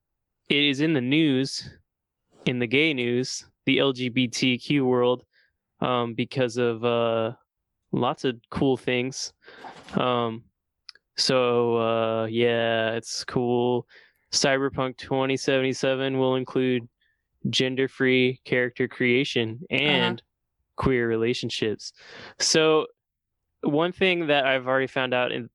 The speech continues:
Speaker 1: about the game is you can, um, customize your genitalia, which I
Speaker 2: Yes.
Speaker 1: think is kinda crazy. It's the first game,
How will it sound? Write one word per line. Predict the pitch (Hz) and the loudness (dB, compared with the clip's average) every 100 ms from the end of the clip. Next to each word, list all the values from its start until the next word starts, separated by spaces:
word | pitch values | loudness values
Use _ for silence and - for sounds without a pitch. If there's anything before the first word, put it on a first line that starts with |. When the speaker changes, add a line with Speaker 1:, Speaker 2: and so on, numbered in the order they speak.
| 147 | -2
Speaker 1:
about | 123 123 | 0 -2
the | 113 | 0
game | 123 127 123 | 0 0 -2
is | 113 | -2
you | 127 | -2
can, | - 143 | -2 0
um, | 139 127 120 117 _ _ _ _ - | 0 0 -4 -10 _ _ _ _ -4
customize | 127 - 139 139 147 135 | -4 -4 -4 0 -2 0
your | 131 127 127 | 0 2 0
genitalia, | 113 123 120 120 120 123 127 127 _ _ _ _ | 0 -2 -2 0 0 0 -2 -4 _ _ _ _
which | 131 123 | -2 2
I | 143 | 2
Speaker 2:
Yes. | 123 | 0
Speaker 1:
think | 131 123 | -2 -2
is | 120 - | -4 -4
kinda | - 127 | -4 -4
crazy. | 120 - 127 120 131 131 - - _ - | -4 -2 0 2 0 -2 -8 -18 _ -8
It's | 127 | -2
the | 139 | -2
first | - 143 - | 0 0 0
game, | - 131 131 131 | 0 0 0 -2